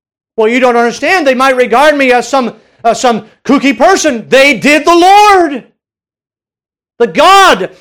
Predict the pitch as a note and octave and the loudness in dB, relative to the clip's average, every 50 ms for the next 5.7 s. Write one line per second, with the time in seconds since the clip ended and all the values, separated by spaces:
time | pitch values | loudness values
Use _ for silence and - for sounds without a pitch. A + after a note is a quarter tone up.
0 | _ _ - C#4 A#3+ G#3+ A#3+ F4 G#4+ A4+ G#4 G#4 F4+ C4+ G#3 D#3+ - _ _ _ | _ _ -4 -4 -2 0 2 2 2 2 2 2 0 0 -4 -6 -12 _ _ _
1 | _ _ _ _ _ - C#4+ C#4 C4+ F#3+ G3 C#4+ E4+ G4+ G#4 G4+ D4+ D#4+ D#4 D4+ | _ _ _ _ _ 0 0 0 0 0 0 2 2 4 2 2 0 -2 -4 -4
2 | - - D#4 F#4 G4+ G4 - - - - - E3+ C#4+ D4+ D4 C4+ - - - _ | -4 -2 0 0 0 0 0 -4 -8 -14 -6 -2 0 0 0 0 -2 -6 -12 _
3 | _ A3+ C4 D4+ E4 G4 A4 F#4+ - - E4+ G4 G4 E4+ D4 B3 G3 C#3+ - _ | _ -6 -4 0 0 2 2 0 0 0 0 2 2 0 0 -4 -8 -12 -16 _
4 | _ _ _ _ _ _ _ _ - C4 C4+ C#4+ C#4+ - - - - D4+ F4+ G#4+ | _ _ _ _ _ _ _ _ -4 -2 -2 -2 -4 -4 -6 -6 -2 0 2 2
5 | A4 G#4 F#4+ D#4 B3 F4+ F4 E4 D4+ B3+ G3+ E3+ C#3+ | 4 2 2 2 0 0 0 0 0 -2 -6 -10 -16